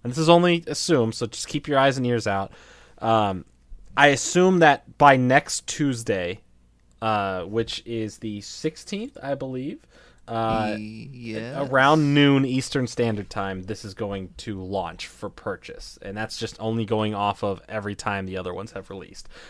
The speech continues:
Speaker 1: But the next afternoon with Eevee and Friends has been shown off as a picture,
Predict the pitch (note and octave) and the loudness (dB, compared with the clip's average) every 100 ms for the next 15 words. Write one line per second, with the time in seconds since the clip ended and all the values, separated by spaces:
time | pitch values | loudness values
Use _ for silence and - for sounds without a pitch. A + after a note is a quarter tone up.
0 | - - F#3+ - - C#3 E3 F#3 - C3+ | -6 4 4 4 -4 0 0 0 -4 -4
1 | C#3 D#3 - D#3 D3+ C#3+ B2+ C#3 C3 C3 | 0 -2 -2 -2 0 -2 -2 -2 -2 -2
2 | A#2+ B2+ B2 A#2+ G#2+ - - C3+ C3 B2 | -2 -2 0 -2 -4 -8 -8 -4 -4 -4
3 | B2+ A#2+ - C3 B2 A#2 A#2 A#2 - A2 | -4 -4 -4 -4 -2 -4 -4 -8 -16 -16
4 | - A2 B2 - C#3+ E3 | -14 -12 -12 -8 -8 -8